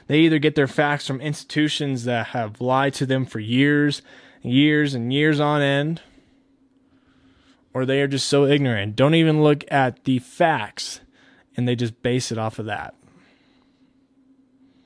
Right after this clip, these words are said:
Here's my entire point. I'll make three points. Three points off of, um, what I was just talking about. Number one, Joe Biden is an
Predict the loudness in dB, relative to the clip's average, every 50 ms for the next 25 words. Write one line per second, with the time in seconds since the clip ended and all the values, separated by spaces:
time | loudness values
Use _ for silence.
0 | _ _ _ _ _ _ _ _ _ _ _ _ _ _ _ _ _ 2 2 4
1 | 4 4 4 4 2 2 -2 -4 _ -6 -4 -4 -4 -4 -2 0 2 2 4 2
2 | 2 0 -2 -6 -6 -6 -6 -8 -8 -10 -12 -16 -18 -20 -20 _ _ _ _ -2
3 | 0 0 0 0 2 2 2 2 0 2 2 2 2 2 0 -6 -8 -8 -10 -14
4 | -16 -16 -16 -20 _ _ -20 -20 -20 -20 _ _ 2 2 4 4 4 4 4 4
5 | 4 4 4 4 2 2 0 -2 -2 -2 -4 -8 -14 -20 -20 -20 -20 -20 -20 _
6 | _ _ -4 0 0 2 2 2 0 -2 -4 -6 -4 0 4 4 4 4 4 4
7 | 2 2 4 2 2 2 2 2 2 2 2 -2 -4 -6 -4 -4 -6 -8 -10 -12
8 | _ -20 -20 _ _ _ _ _ _ _ _ _ _ _ _ _ _ 0 0 2
9 | 4 4 4 4 2 2 0 -6 -12 -18 -20 _ _ _ _ _ _ _ _ _
10 | _ _ _ _ _ _ _ _ _ _ _ -20 -20 -20 _ _ _ _ _ _
11 | _ _ _ _ _ _ _ _ _ _ -18 _ 0 0 2 2 2 2 2 2
12 | 2 2 0 0 0 2 4 4 6 6 4 4 2 -2 -6 -12 _ _ _ -6
13 | -6 -6